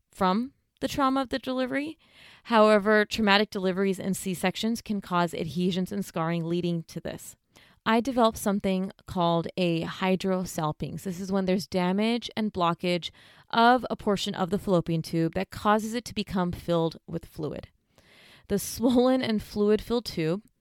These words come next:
is called that hydrosalpinx. And this hydrosalpinx meant that fluid was backflowing into my uterus, making it an uninhabitable place. So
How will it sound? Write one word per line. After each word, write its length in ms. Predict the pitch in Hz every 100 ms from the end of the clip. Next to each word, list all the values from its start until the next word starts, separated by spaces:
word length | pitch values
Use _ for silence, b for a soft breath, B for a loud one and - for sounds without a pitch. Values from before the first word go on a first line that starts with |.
| -
is 140 | 180
called 240 | - 160 160
that 160 | 165
hydrosalpinx. 760 | 160 160 156 - - - - - -
And 220 | 180 165 b b b b b _
this 300 | 175 240 277
hydrosalpinx 880 | 277 254 262 - 180 - 185 190 - -
meant 300 | 180 175 -
that 320 | 175 165 -
fluid 420 | - 208 208 220 202
was 160 | 185
backflowing 800 | - 175 190 - - 175 170 175
into 480 | - 190 - 214 233 202
my 120 | 185
uterus, 520 | 170 165 160 160 -
making 400 | 185 202 233 220
it 100 | 214
an 140 | - 175
uninhabitable 1160 | 185 190 220 - 175 175 170 170 165 165 156 -
place. 400 | - - - - _ B B B B B -
So 160 | 233